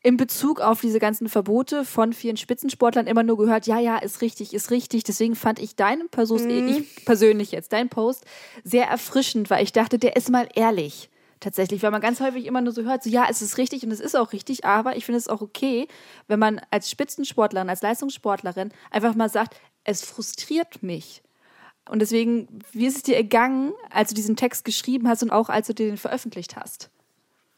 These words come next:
Speaker 2: Ja, danke, dass du das sagst, weil es ist mir wirklich nicht leicht gefallen, weil wir stehen halt in der Abhängigkeit vom Verband. Also wenn es um
Speaker 1: Mhm.
Speaker 2: Nominierungen geht,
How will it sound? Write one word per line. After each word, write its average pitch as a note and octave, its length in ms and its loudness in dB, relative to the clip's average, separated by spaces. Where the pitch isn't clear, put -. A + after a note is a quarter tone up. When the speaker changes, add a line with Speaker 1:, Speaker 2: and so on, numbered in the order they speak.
Speaker 2:
Ja, A#3 340 4
danke, B3 240 0
dass B3+ 120 2
du B3+ 60 0
das A#3 120 2
sagst, A#3+ 260 0
weil A3+ 140 2
es B3 100 -2
ist - 260 -8
mir B3 140 2
wirklich B3+ 180 2
nicht A#3 80 0
leicht G3+ 220 2
gefallen, G3+ 340 -4
weil G3+ 160 -2
wir A3 280 0
stehen B3+ 240 -2
halt B3+ 120 0
in A3 60 -2
der - 100 0
Abhängigkeit G3+ 500 -6
vom G3+ 180 -8
Verband. F#3+ 400 -4
Also G#3 200 -2
wenn G#3+ 140 0
es A3+ 200 -6
um A3 220 0
Speaker 1:
Mhm. A3 60 2
Speaker 2:
Nominierungen A#3+ 520 0
geht, B3 360 -2